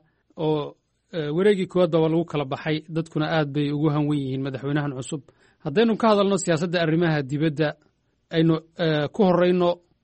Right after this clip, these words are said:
eh, dalalka Afrikaanka ay ku wada jiraan ururka, eh, ecowas ee galbeedka Afrika, kadibna aynu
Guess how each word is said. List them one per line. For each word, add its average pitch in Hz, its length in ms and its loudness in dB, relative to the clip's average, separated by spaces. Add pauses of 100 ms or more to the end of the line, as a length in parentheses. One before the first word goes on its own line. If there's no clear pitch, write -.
(100)
eh, 143 500 -4
dalalka 170 460 2
Afrikaanka 160 600 -2
ay 156 140 2
ku - 160 -4
wada 151 140 2
jiraan 143 400 -2
ururka, 139 760 -6
eh, 147 360 -6
ecowas 165 420 0
ee 147 80 -6
galbeedka 151 440 -4
Afrika, 156 360 -2 (440)
kadibna 202 360 2
aynu 180 140 0